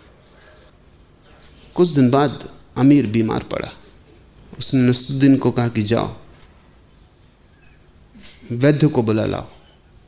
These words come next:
नसरुद्दीन गया, वैद्य को ले आया, लेकिन बड़ी देर बाद लौटा। तो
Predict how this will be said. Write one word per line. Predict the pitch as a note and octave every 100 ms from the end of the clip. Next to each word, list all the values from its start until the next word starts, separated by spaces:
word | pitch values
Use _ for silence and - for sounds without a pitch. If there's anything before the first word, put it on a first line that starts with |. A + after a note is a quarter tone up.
| _ _ _ _ _ - - C3
नसरुद्दीन | C3 - C#3 C#3 B2+
गया, | A#2 B2
वैद्य | A#2+ A2+ A2 A#2
को | -
ले | G#2 G2
आया, | G2 - - - - - -
लेकिन | C3+ C#3+
बड़ी | D#3+ G#3+
देर | D3+ C3+ C3+
बाद | G1+ A1+ -
लौटा। | G1+ - - - _ _ _ - - _ _ _ _ _ _ _ _ _ _ _ _
तो | -